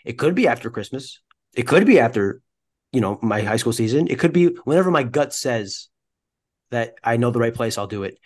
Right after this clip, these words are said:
Which, look, again, it could be after this weekend. It could be the week of signing day. It could be in the May signing period. I, I don't know. I think we've given up on trying to figure it out, but I think, I, I do think there is a chance. Like,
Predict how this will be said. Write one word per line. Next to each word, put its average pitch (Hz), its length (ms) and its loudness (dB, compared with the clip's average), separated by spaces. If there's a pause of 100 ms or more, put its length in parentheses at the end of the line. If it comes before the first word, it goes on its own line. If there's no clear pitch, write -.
(140)
Which, 175 220 2
look, 120 220 -2 (420)
again, 117 320 -6 (300)
it - 160 -4
could 277 180 4
be 151 140 2
after 127 180 0
this 123 140 2
weekend. 123 420 2 (120)
It 120 140 -6
could 151 240 0
be 156 320 2
the 123 120 0
week 156 260 0
of - 180 -4
signing 147 360 2
day. 143 380 0 (180)
It 120 160 -10
could 143 280 -2
be 143 380 -2 (240)
in 120 100 -6
the 120 60 0
May 185 160 4
signing 107 320 -4
period. 92 320 -12 (460)
I, - 60 -16 (280)
I 120 140 -2
don't 110 140 -2
know. 98 120 -2
I 104 100 0
think 117 160 -6
we've - 160 -2
given 101 220 -4
up 98 200 -6
on 107 100 -6
trying 101 220 -4
to 98 40 -6
figure 101 220 -6
it 95 60 -2
out, 101 200 -2
but - 160 -6
I 113 80 -2
think, 113 300 -4 (580)
I, 135 160 -4
I 135 100 0
do 214 140 2
think 156 160 2
there 156 100 6
is 147 160 0
a 147 60 -2
chance. 107 480 -8 (240)
Like, 123 240 -6